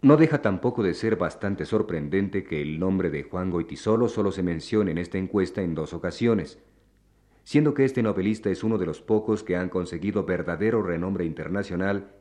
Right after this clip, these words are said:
entre los contemporáneos españoles. Los únicos que lo citan, y ambos por su novela Señas de Identidad, son Juan García Hortelano y Daniel Sueiro.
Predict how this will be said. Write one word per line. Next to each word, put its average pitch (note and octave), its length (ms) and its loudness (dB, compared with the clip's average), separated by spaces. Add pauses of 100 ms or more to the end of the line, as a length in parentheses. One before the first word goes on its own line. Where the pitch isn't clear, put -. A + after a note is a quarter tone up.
(160)
entre A2 300 2
los F2 120 -2
contemporáneos F2 840 -2
españoles. E2 720 -6 (1200)
Los G#2+ 220 2
únicos A2 300 4
que G#2 80 -2
lo F2+ 100 2
citan, C3 580 0
y F2 140 -2
ambos F2 260 -2
por F2 140 -2
su F2 120 -4
novela E2+ 580 -2 (180)
Señas A2+ 500 4
de D#2 120 -4
Identidad, F#2+ 680 0 (260)
son G#2+ 300 2
Juan G#2 280 2
García D#2+ 380 -2
Hortelano G#2 600 0 (200)
y G2 100 -2
Daniel F#2 400 0
Sueiro. G2 520 2